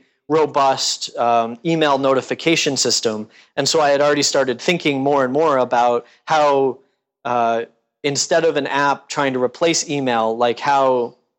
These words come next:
it needs to integrate with email. So I kinda learned this, like, life, you know, lean startup M V P lesson again,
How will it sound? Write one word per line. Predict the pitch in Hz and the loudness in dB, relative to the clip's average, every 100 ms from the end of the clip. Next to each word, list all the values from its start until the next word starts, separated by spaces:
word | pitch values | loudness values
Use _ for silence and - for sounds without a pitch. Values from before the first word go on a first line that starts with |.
| _ _ _ _ | _ _ _ _
it | - 135 | -4 0
needs | 156 147 | 0 0
to | - | -2
integrate | 156 160 135 127 117 | -2 0 0 0 0
with | 127 123 | -4 -2
email. | 123 104 92 - _ - | -2 -2 -6 -10 _ -12
So | - 180 | -4 0
I | 156 | 0
kinda | 185 180 | 0 0
learned | 165 160 160 | 2 2 0
this, | 143 131 | 0 0
like, | 131 123 | 0 -2
life, | 123 135 143 135 123 - - | -2 0 0 -2 -8 -16 -10
you | 131 | -6
know, | 120 113 | -4 0
lean | 147 143 | 0 0
startup | - - 135 135 135 135 | -2 2 2 4 2 0
M | 127 135 | -2 -2
V | 127 | -4
P | 120 196 196 165 | -2 0 2 2
lesson | 131 120 127 117 | 2 2 0 0
again, | 120 117 113 107 120 | -2 -4 -4 -4 -6